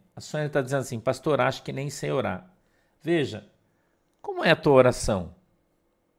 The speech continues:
Como é a tua oração? Oração é uma conversa, irmão. É você abrir o seu coração. Oração é como você ir no psicólogo. Você já foi no psicólogo? Você deita no divã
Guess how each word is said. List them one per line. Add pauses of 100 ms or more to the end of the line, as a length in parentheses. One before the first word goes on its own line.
(1160)
Como
é
a
tua
oração? (200)
Oração
é
uma
conversa,
irmão. (960)
É
você
abrir
o
seu
coração. (600)
Oração
é
como
você
ir
no
psicólogo.
Você
já
foi
no
psicólogo? (640)
Você
deita
no
divã